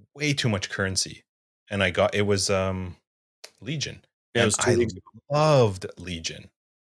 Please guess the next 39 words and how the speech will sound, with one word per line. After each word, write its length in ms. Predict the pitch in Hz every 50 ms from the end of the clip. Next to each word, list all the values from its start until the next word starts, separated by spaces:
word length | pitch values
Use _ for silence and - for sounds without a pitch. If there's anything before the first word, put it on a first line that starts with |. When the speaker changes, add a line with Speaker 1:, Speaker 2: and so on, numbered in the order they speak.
| _ _ _ _ _ -
Speaker 1:
But 140 | 98 - -
the 80 | -
second 520 | 90 - - - 123 127 131 - 156 151 143
that 180 | 160 151 143
that 220 | - 127 120 123 107
happened, 400 | 117 117 110 101 - 90 82 82
where 100 | 87 87
I, 180 | - 92 92 87 -
it 240 | - 87 - - 101
was 160 | 95 92 90
the 100 | 98 92
mirror 420 | 85 90 98 104 107 107 107 104
thing 340 | 101 - - 107 101 98 98
or 80 | 90 82
whatever 500 | 80 85 92 95 98 95 95 92 87 - - - - _ _ - 104
that 60 | 98 117
Speaker 2:
Mm-hmm. 60 | -
Speaker 1:
I 80 | 87
got, 300 | 82 - 104 110 110 110 95
and 80 | 90
I 60 | 85 85
ended 220 | 92 101 107 90
up 100 | 87 -
selling 500 | - - - 107 104 101 104 104 101 92
and, 220 | 85 82 80 80 - -
and, 260 | 98 90 87 85 87 -
and 320 | 101 95 92 90 87 90 95 -
made 420 | 120 117 113 107 101 90 92 90 90 _
way 300 | 110 127 139 143 147 143
too 160 | 143 - 117
much 200 | 101 92 90 -
currency, 460 | - - 92 87 85 80 - - 87
bought 280 | 85 82 - 98 92 -
the 60 | - -
first 280 | - 117 123 123 -
headhunter 400 | 107 98 90 95 90 87 87 87 85
I'd 120 | 82 85
ever 200 | 95 104 110 107
had, 320 | 92 95 90 87 85 82